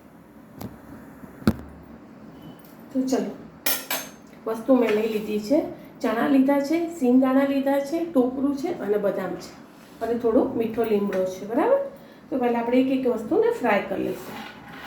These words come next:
તો સૌ પહેલાં હું બદામ થોડી ફ્રાય કરી લઈશ. છોકરાઓના લંચ બોક્સમાં આપવું હોય તો બહુ હેલ્ધી ટિફિન છે ફ્રેન્ડ, ટ્રાય ચોક્કસથી કરજો. અને આ કાલે મેં વીડિયો શેર કર્યો હતો, એમાં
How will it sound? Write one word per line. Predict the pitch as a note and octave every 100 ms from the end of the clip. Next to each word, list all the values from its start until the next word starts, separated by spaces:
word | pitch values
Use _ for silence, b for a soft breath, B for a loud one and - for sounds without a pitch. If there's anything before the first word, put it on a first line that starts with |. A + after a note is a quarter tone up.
| -
તો | C4+ B3+
સૌ | C4 C4
પહેલાં | B3+ A3+
હું | D#4+ C4
બદામ | G#3+ A3+ A3+
થોડી | G#3+ G#3 -
ફ્રાય | G3+ F#3 F#3+
કરી | F3
લઈશ. | F3 - - - - - - - - - - - - - - - - -
છોકરાઓના | B3+ B3+ B3+ C4 C4 A#3+
લંચ | A#3 - A#3+
બોક્સમાં | - B3+ B3 B3+
આપવું | - - - C#4+ E4
હોય | D4+ C4
તો | A#3
બહુ | A3+ A#3+
હેલ્ધી | G3 F3 A#3+
ટિફિન | B3+ A3+ A#3 A3 A3
છે | B3 A#3+ C4+
ફ્રેન્ડ, | E4 - - B B B
ટ્રાય | A#3+ C#4+ - -
ચોક્કસથી | G#3+ - G3+ G3 G3 -
કરજો. | G3 F#3 - G#3 - B B
અને | C#4 C#4+
આ | A#3
કાલે | A#3+ A#3 C#4+
મેં | E4 E4+
વીડિયો | D#4+ D#4+ D#4+ D4
શેર | C4 A#3+
કર્યો | A#3 A3+ A3+
હતો, | D4+ E4
એમાં | B3 B3+ B3+